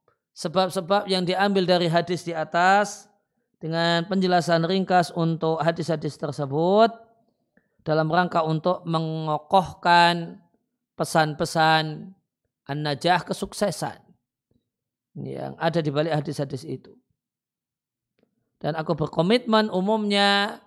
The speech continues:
sarahnya itu tidak lebih dari satu halaman, kecuali untuk beberapa hadis, karena hadis tersebut punya hubungan erat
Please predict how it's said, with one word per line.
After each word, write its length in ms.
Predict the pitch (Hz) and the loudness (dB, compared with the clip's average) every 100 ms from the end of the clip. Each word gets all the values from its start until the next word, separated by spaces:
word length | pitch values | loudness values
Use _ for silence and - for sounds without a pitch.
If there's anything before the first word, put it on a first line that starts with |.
| _ _ _ _ | _ _ _ _
sarahnya 640 | - 165 165 202 185 190 | -2 2 6 6 4 2
itu 240 | 175 170 202 | 0 -2 0
tidak 380 | 180 175 170 147 | 2 2 2 4
lebih 180 | 202 | 4
dari 240 | 170 156 196 | 6 4 4
satu 320 | 196 180 170 | 2 0 2
halaman, 560 | 151 180 196 170 127 - - _ _ _ _ | 4 8 8 6 -2 -12 -20 _ _ _ _
kecuali 400 | - 160 175 180 | -14 -4 -2 -2
untuk 160 | 175 170 156 | -4 -6 -6
beberapa 380 | 151 151 151 143 | -4 -6 -2 -2
hadis, 880 | 143 135 151 185 220 208 - - _ _ _ _ _ _ - | -2 -2 2 4 4 0 -10 -18 _ _ _ _ _ _ -6
karena 480 | 151 160 156 151 143 | -4 -2 -2 -2 -2
hadis 320 | 165 175 156 | -2 -4 -6
tersebut 880 | - 143 147 139 180 202 208 - - | -8 -6 -6 -2 2 2 2 -4 -8
punya 240 | 165 151 | -4 -4
hubungan 320 | 139 151 147 | -4 -8 -6
erat 500 | 131 151 180 202 208 | -2 4 6 6 4